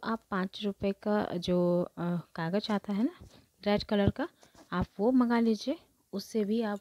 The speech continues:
बहुत अच्छे से डेकोरेट कर सकते हैं। तो मार्केट में जो, अ,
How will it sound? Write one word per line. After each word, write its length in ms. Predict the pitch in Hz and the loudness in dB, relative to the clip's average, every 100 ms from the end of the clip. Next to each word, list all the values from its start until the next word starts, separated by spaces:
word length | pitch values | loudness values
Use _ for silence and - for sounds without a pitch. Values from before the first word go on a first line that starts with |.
| - | -10
बहुत 260 | 180 170 196 | -12 -10 -8
अच्छे 320 | - - - 185 | -8 -10 -10 -10
से 240 | - 339 - - _ _ | -10 -16 -16 -20 _ _
डेकोरेट 440 | 185 185 196 208 - | -2 -2 -2 -4 -6
कर 180 | - 160 | -6 -6
सकते 340 | - 151 - | -6 -14 -10
हैं। 240 | 147 156 151 - - - - _ _ _ _ | -10 -10 -12 -16 -16 -20 -20 _ _ _ _
तो 80 | 196 | -2
मार्केट 500 | 190 175 185 247 - | -2 -2 -4 -10 -4
में 140 | 226 202 | -2 -2
जो, 180 | - | 0
अ, 60 | 190 | 0